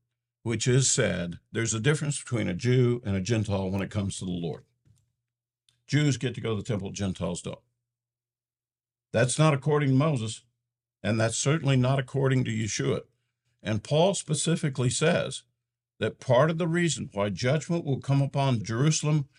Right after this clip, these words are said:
and the temple is to tear down the middle wall of partition. In seventy A D, the Romans came and destroyed the temple. Guess what they also knocked down? The middle wall of partition.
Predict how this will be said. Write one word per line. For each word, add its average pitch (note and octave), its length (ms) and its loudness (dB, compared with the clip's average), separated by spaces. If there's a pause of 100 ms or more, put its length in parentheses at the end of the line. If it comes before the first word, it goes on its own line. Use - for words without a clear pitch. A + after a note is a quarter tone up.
(140)
and A2 140 0
the F#2+ 60 0
temple D3+ 380 0 (220)
is - 200 0
to A2+ 120 0
tear D3+ 420 6
down C#3+ 340 4
the C3+ 100 8
middle C#3 260 8
wall C3 260 6
of A#2 80 0
partition. C#3 500 0 (760)
In F#2+ 140 0
seventy A#2 440 2
A A#2 180 2
D, C#3 360 0 (140)
the F#2 100 -4
Romans A2+ 340 -4
came A2+ 220 -2
and G#2 80 -2
destroyed G2+ 420 -4
the F#2+ 60 -6
temple. F#2 400 -6
Guess A2 220 -2
what A2 120 -4
they A#2 80 -2
also G#2+ 280 -2
knocked F2 260 -4
down? E2 180 -4 (320)
The G#2 80 0
middle G#2+ 280 2
wall F#2+ 240 2
of E2 80 -8
partition. - 440 -8